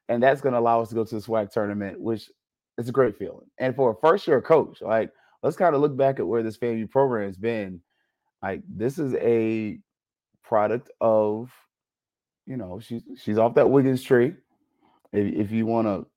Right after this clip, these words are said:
you know, kinda put it in that, that frame. But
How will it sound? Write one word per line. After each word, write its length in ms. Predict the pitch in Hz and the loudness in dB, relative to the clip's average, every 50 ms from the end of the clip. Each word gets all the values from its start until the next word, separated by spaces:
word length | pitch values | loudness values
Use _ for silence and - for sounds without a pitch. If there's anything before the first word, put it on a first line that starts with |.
| _ _ | _ _
you 80 | - 113 | -4 -4
know, 240 | 107 92 90 92 90 | -2 -2 -4 -6 -6
kinda 300 | - 113 104 98 95 76 | -2 0 0 0 0 -6
put 240 | - - 139 143 120 | -2 4 4 4 6
it 80 | 107 | 4
in 100 | 104 98 107 | 0 0 0
that, 300 | 107 98 - - - - | -2 -2 -2 -6 0 2
that 200 | 110 101 101 - | 2 2 2 4
frame. 420 | 123 127 131 107 92 90 85 87 _ _ _ _ _ _ _ _ _ _ - _ _ _ _ | 4 4 4 2 -2 -4 -10 -14 _ _ _ _ _ _ _ _ _ _ -20 _ _ _ _
But 260 | - 98 98 98 90 | -4 -2 -2 -2 -6